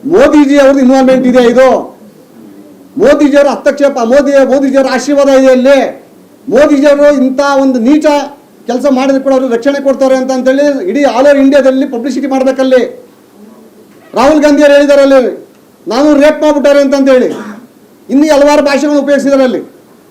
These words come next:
ಇಲ್ಲಿ ಸಬ್ಜೆಕ್ಟ್ ಏನು ಅಂತ ಅಂದ್ರೆ, ಅಲ್ಲಿ ಸನ್ಮಾನ್ಯ ಡಿ ಕೆ ಶಿವಕುಮಾರ್ ಅವರು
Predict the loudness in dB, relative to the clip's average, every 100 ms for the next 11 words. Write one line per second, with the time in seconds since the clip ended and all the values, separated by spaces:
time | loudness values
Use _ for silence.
0 | _ _ _ -4 0 0 -2 -2 -4 0
1 | -2 -2 -2 -2 -2 0 0 -2 -10 -20
2 | _ _ -8 -2 0 2 0 0 -2 -2
3 | -2 -6 -4 -4 0 0 2 2 0 -4